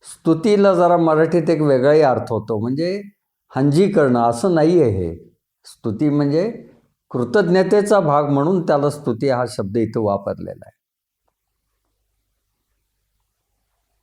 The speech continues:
मग काय आहे हे पंचतारांकित? आपण एक उदाहरणच घेऊन बघूया. माणसाला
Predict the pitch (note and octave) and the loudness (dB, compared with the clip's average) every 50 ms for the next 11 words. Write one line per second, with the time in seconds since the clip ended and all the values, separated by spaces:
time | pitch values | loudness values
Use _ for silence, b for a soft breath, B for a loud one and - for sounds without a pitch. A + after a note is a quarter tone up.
0 | _ _ - F3+ F3 - - F#3 G3+ A3 A3 G3 F3+ E3 D#3+ D#3+ D#3+ D#3+ C#3 B2 | _ _ -14 -14 -10 -4 -2 0 2 2 4 4 4 4 2 2 0 0 -2 -2
1 | - - C3 - C3 A#2+ A2+ A2+ A2 A2 A#2 C#3 C3 D3+ D3 C#3 E3 E3 F3+ E3+ | -2 -4 -4 -2 -2 -2 0 0 -2 -2 -2 -2 -2 -2 -2 0 0 0 0 0
2 | F3 E3 D3 C3 B2 D3 D#3+ E3 D#3+ D#3 D#3 C#3+ C3 D3 B2 G2+ G#2+ G#2+ A2 F#2+ | 0 -2 -2 0 0 0 0 0 -2 -2 -4 -6 -6 -6 -6 -4 -2 -2 -2 -4
3 | F#2 F2+ E2+ F2+ - - _ _ _ _ _ _ _ _ _ _ _ _ _ _ | -4 -6 -8 -10 -14 -18 _ _ _ _ _ _ _ _ _ _ _ _ _ _
4 | _ _ _ _ _ _ _ _ _ _ _ _ _ _ _ _ _ _ _ _ | _ _ _ _ _ _ _ _ _ _ _ _ _ _ _ _ _ _ _ _
5 | _ _ _ _ _ _ _ _ _ _ _ _ _ _ _ _ _ _ _ _ | _ _ _ _ _ _ _ _ _ _ _ _ _ _ _ _ _ _ _ _
6 | _ _ _ _ _ _ _ _ _ _ _ _ _ _ _ _ _ _ _ _ | _ _ _ _ _ _ _ _ _ _ _ _ _ _ _ _ _ _ _ _
7 | _ C3 B2+ B2+ B2 A#2 - E3 D3+ D3+ D3+ B2+ A#2 G#2+ A2 B2+ D3+ | _ -4 -2 -2 -2 -2 0 0 0 2 2 0 0 -2 -4 -8 -12